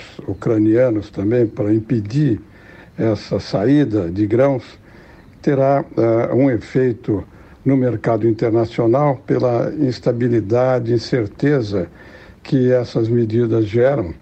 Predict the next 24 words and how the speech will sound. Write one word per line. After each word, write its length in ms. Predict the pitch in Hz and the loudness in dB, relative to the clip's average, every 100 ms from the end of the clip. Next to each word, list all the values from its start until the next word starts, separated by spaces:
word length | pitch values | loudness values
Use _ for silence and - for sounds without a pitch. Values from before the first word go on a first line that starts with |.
| - - - - - | -20 -20 -20 -20 -6
E, 500 | 135 135 143 156 147 - | 0 4 4 4 2 0
ah, 680 | 127 120 120 120 117 117 113 | 0 2 2 2 2 0 2
no 200 | 135 139 | 2 2
caso 360 | 135 113 120 | 0 0 0
do 120 | 123 | -2
Brasil, 680 | 123 135 110 107 151 131 - - - - | 0 0 0 0 0 0 -4 -16 -20 -10
terá, 500 | - 139 139 139 127 - - - - - - | -2 0 2 2 -2 -8 -20 -20 -20 -10 -2
na 120 | 120 | 2
minha 240 | 123 123 | 2 2
visão, 540 | 107 107 101 135 131 110 - - - - - | 0 0 2 2 2 -2 -14 -20 -20 -20 0
pouco, 680 | 147 139 139 139 135 131 - | 2 2 0 0 2 2 0
ah, 600 | 120 117 113 - - - | 0 2 2 0 -4 0
impacto. 680 | 127 113 143 117 92 - 107 | 0 0 2 0 -2 -10 -12
Por 240 | 95 147 143 | -2 -2 -2
quê? 300 | 131 92 76 - - - - - - | -2 -2 -4 -16 -20 -20 -20 -10 -2
Porque, 560 | 160 143 147 143 147 - | 0 0 0 2 0 -2
ah, 380 | 123 120 117 120 120 | 0 2 0 -2 0
nós 260 | 135 131 | 0 0
não 140 | 135 135 | 0 0
expor-, 340 | - 131 107 - | -2 -4 -4 -6
não 400 | - 127 127 123 | -2 2 2 2
importamos 920 | 127 131 113 120 - - 143 120 110 | 2 2 0 -2 -2 -2 0 0 -2
nenhuma 460 | 104 147 143 139 131 | 0 2 2 2 0
tonelada 880 | - 120 117 113 123 120 107 101 | 0 0 2 2 2 2 0 -2